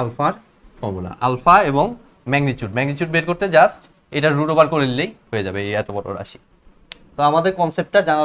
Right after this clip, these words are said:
দরকার, এই ফেজর ডায়াগ্রামের লিডিং পাওয়ার ফ্যাক্টরের ক্ষেত্রে আমার কেমন হয়।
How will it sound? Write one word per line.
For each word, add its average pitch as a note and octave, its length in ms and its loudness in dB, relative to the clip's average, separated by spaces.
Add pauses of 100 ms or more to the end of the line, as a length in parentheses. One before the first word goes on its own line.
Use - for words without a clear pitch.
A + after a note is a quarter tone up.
দরকার, C#3+ 240 2 (100)
এই D3 120 -8
ফেজর C#3+ 260 -4
ডায়াগ্রামের D#3 460 0 (120)
লিডিং C#3+ 220 -4 (160)
পাওয়ার C#3+ 220 4
ফ্যাক্টরের C#3 360 -4
ক্ষেত্রে C3+ 200 -4 (100)
আমার C3 200 -2 (440)
কেমন A#2+ 260 -2 (260)
হয়। F#2+ 160 -14